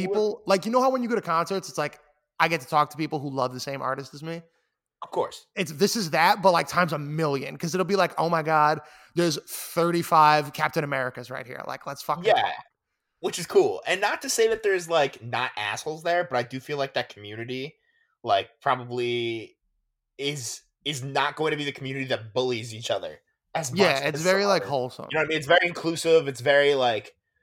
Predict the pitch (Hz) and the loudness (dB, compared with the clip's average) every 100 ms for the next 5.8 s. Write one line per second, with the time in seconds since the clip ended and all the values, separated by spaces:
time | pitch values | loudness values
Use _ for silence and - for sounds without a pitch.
0 | _ _ _ - 165 165 151 147 135 151 | _ _ _ -2 0 2 0 -2 -6 -2
1 | 151 131 131 147 139 147 139 151 147 _ | 2 2 2 -2 -8 -8 -8 -8 -10 _
2 | 151 147 135 127 123 123 127 127 120 135 | -8 -2 0 0 0 -2 -2 -4 -6 -6
3 | 110 98 101 113 117 120 120 123 - _ | -6 -4 0 0 0 -2 -2 -2 -4 _
4 | _ _ 113 123 123 113 104 135 247 247 | _ _ -14 -8 0 0 2 0 0 -4
5 | 233 170 170 196 190 196 175 190 | -4 -8 -10 -10 -12 -12 -10 -12